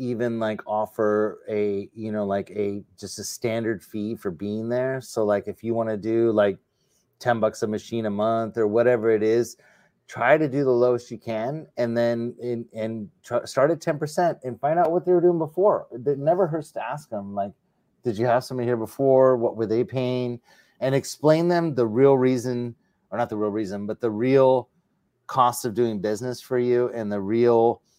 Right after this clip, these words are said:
the real commission rate conversation that nobody has. They always say, "Oh, we'll give you fifty percent," but we all know it's not fifty percent.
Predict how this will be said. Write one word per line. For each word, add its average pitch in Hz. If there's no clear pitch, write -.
the 123
real 127
commission 120
rate 120
conversation 120
that 107
nobody 107
has. 101
They 104
always 101
say, 107
"Oh, 185
we'll 180
give 175
you 156
fifty 156
percent," 139
but 117
we 127
all 131
know 123
it's -
not 135
fifty 127
percent. 123